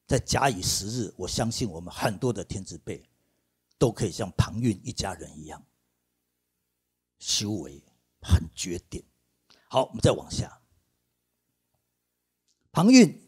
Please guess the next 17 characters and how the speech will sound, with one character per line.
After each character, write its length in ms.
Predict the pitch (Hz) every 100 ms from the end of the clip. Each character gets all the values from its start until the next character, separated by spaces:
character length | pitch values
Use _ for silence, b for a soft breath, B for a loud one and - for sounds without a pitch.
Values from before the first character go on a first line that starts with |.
| _
的 80 | -
家， 500 | 110 - 147 127 127 - _ _ _ _
家 360 | 139 120 117 _ -
计， 280 | - - - _
哦， 240 | - - - _
往 160 | - -
下。 260 | - - - _ _ _ _ _ _ _ _ _ _ _ _ _ _ _ _ _ _ _ _ _ _ _ -
世 160 | 269 254
间 440 | 233 240 240 185
最 240 | - 214 123
上 260 | - 135
士， 380 | 101 - 135 101 _ -
唯 200 | 113 151
有 260 | 101 76
修 360 | - - 127 120
道 260 | 135 95
强。 500 | - - - 147 185